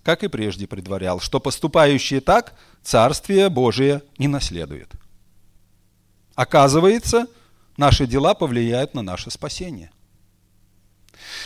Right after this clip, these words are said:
Если мы будем упорствовать, если я продолжу упорствовать, хорошо,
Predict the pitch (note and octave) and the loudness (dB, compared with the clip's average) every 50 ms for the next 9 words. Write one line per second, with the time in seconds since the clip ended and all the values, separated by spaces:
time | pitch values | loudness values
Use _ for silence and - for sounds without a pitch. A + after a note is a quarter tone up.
0 | - - - - - C3+ G3 - - A#3 A#3+ A#3+ B3 A#3 F3 G3 G#3+ D#3+ G3 G3 | -16 -18 -18 -8 -2 2 2 4 4 4 2 4 4 4 4 2 2 2 4 2
1 | F#3+ F#3+ - G3 E3+ D#3+ C#3 - - D3+ C#3+ - D3+ D#3+ D3+ - F3+ F3 F#3 G3 | 2 4 4 4 4 4 2 0 -2 -2 -2 0 -2 -2 -2 -2 -2 2 4 4
2 | F3 - - - D#3 D#3+ D#3 F3 E3 C3+ B2 C#3+ D3+ - - - D3+ C3+ - F3+ | 4 4 4 2 2 2 4 4 2 2 2 0 -2 -2 -2 -2 -4 0 4 4
3 | E3+ C3+ - - - - G2+ F#2 F2 - - - - - - - - - C3 C#3 | 4 4 2 -2 -6 -4 -4 -4 -6 -8 -10 -12 -12 -14 -16 -14 -6 -2 0 0
4 | D#3 - - C4 C4 G#3+ - - | 2 2 4 4 4 2 2 -4